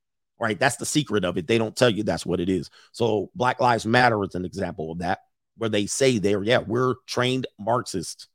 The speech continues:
but they never would admit that. But then when you look at their agenda,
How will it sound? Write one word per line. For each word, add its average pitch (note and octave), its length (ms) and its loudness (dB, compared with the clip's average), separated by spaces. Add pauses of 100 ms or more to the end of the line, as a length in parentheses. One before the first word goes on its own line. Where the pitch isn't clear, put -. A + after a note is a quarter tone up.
(360)
but C#3 100 -2
they F3 100 6
never E3 200 2
would A#2 180 2
admit G2 380 2
that. E2 200 -2 (520)
But C#3+ 120 2
then D#3 240 2
when C#3+ 140 -2
you C#3 120 0
look C3+ 160 2
at B2+ 160 2
their A#2+ 200 2
agenda, A2 500 0